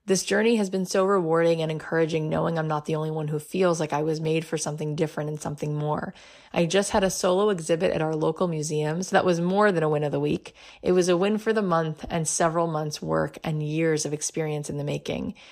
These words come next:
I even included the journey on my website, which was one of those big leaps of courage to post so much. If there is someone in mind that you know would love it, please help me spread the word. I'm planning a mission trip to help with some Christmas clothes for orphans,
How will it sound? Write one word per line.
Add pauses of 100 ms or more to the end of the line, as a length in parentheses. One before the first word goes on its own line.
(200)
I
even
included
the
journey
on
my
website,
which
was
one
of
those
big
leaps
of
courage
to
post
so
much. (320)
If
there
is
someone
in
mind
that
you
know
would
love
it,
please
help
me
spread
the
word.
I'm
planning
a
mission
trip
to
help
with
some
Christmas
clothes
for
orphans,